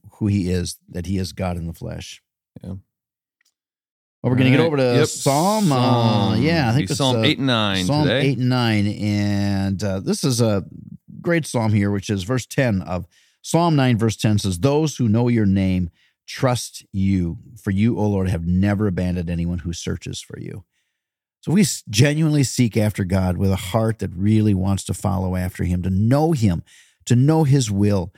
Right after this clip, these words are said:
Speaker 1: to gain his wisdom. He's not, God is not ever gonna be up in heaven and where he's gonna try to trick us. Like, "Oh, I got him tricked. They, they thought I wanted them to do this, and that, that's not really what." No, you genuinely seek after God and for his will and to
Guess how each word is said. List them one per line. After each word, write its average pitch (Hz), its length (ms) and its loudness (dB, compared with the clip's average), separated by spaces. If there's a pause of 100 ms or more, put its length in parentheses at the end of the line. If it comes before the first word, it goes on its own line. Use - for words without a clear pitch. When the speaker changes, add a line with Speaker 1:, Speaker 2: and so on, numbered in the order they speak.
(260)
Speaker 1:
to 113 60 2
gain 135 360 2
his 135 320 4
wisdom. 104 500 0 (480)
He's 127 200 2
not, 139 240 2 (480)
God 143 180 2
is 151 140 4
not 139 240 4
ever 143 200 2
gonna 151 200 2
be 123 100 4
up 123 140 0
in 131 80 2
heaven 95 420 2 (340)
and 110 420 2
where 117 140 2
he's 101 120 2
gonna 104 320 0
try 113 200 0
to 98 80 0
trick - 280 -2
us. - 180 -4
Like, - 120 -4
"Oh, - 60 -2
I 127 280 2
got 90 240 -4
him 82 100 -12
tricked. - 460 -10 (160)
They, 95 400 -6
they 87 200 -8
thought 95 240 -4
I 95 100 -2
wanted 98 240 0
them 95 60 -2
to 95 60 -2
do 92 160 0
this, 92 280 -2
and 90 80 -6
that, 87 200 -4
that's 87 180 -8
not - 140 -6
really 82 160 -6
what." - 160 -6
No, 175 420 2 (460)
you 202 300 4
genuinely 151 680 2
seek 139 480 0
after 117 380 0
God 101 460 2
and 92 160 -4
for 104 140 0
his 127 420 0
will 110 580 2
and 95 140 -4
to 92 120 -4